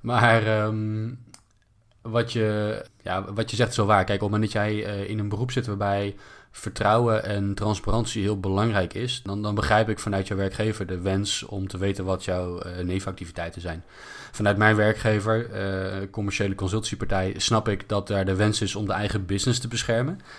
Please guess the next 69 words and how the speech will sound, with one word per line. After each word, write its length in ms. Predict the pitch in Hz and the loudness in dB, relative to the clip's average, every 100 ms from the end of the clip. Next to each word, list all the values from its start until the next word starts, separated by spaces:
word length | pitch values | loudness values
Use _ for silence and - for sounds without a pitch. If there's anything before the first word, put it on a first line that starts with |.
| - - | -20 -14
Hè, 200 | - 123 | -6 -4
dus 140 | 117 98 | -4 -4
je 100 | 101 | -2
mag 180 | 101 110 | 0 0
niet, 220 | 98 - | -2 0
eh, 600 | 95 95 95 92 95 95 | 0 2 0 -2 -4 -4
ik 80 | 98 | -4
mocht 180 | 98 | -2
niet 120 | 107 104 | -2 -2
in 60 | |
het 100 | 101 | -2
weekend 200 | 101 101 | 0 0
even 180 | 101 - | -2 0
gaan 120 | 101 | 2
bijklussen 440 | 98 101 101 95 98 | 2 2 0 -2 0
zonder 220 | 98 98 | 0 0
dat, 240 | 95 92 | -2 -4
eh, 80 | 95 | -6
te 140 | 92 92 | -4 -2
melden, 280 | 92 127 | -2 -2
want 140 | 127 101 | -4 -6
dat, 220 | - - | -10 -12
dat 140 | - - | -10 -4
zou 160 | 95 | -4
potentieel 380 | 90 95 - 101 | -2 -4 -4 -6
de 60 | 90 | -6
business 300 | 95 - 107 | -4 -2 -4
kunnen 200 | 113 110 | -4 -4
schaden, 360 | - 110 156 - - - - - - | -2 -2 -4 -8 -16 -20 -20 -20 -8
als 160 | 113 107 | -4 -4
ik 80 | 104 | -4
voor 100 | - | 0
klanten 260 | 113 110 | 2 4
zou 120 | 104 | 2
kunnen 180 | 101 98 | 0 2
werken 240 | 101 98 92 | 2 2 -2
die 120 | 92 | -4
anders 280 | 101 98 95 | -2 -4 -4
ook 260 | 101 95 | -4 -4
klant 220 | - 98 95 | -4 -4 -2
van 120 | 95 | -2
mijn 260 | 95 95 95 | 0 -2 -2
werkgever 440 | 95 107 98 87 | 0 0 0 -4
hadden 180 | 90 - | -4 -6
kunnen 200 | 92 87 | -8 -8
zijn. 300 | 85 95 127 - | -10 -14 -14 -8
Dus, 180 | 104 98 | -6 -4
dus 160 | 113 92 | -4 -2
dat 140 | 107 | -2
begrijp 360 | 120 113 110 104 | 2 6 6 6
ik, 100 | 95 | 0
hè. 140 | 107 | 0
En, 220 | 110 104 | 0 -2
en, 260 | 92 92 - | -6 -10 -10
en 160 | 107 | -6
wat 160 | 104 113 | 0 2
denk 140 | 117 | 2
ik 120 | 113 107 | 2 4
belangrijk 380 | 110 123 113 | 4 6 4
is, 140 | 117 110 | 0 -2
is 160 | 110 | -2
als 140 | 113 - | -2 0
je 300 | 107 104 107 | 0 0 -2
geld 240 | - 123 | 0 0
gaat 120 | - 120 | -2 -6
verdienen 280 | - 110 | -2 0
met 100 | 110 | 2
je 60 | 98 | 0
hobby, 340 | 107 107 95 | -2 0 -2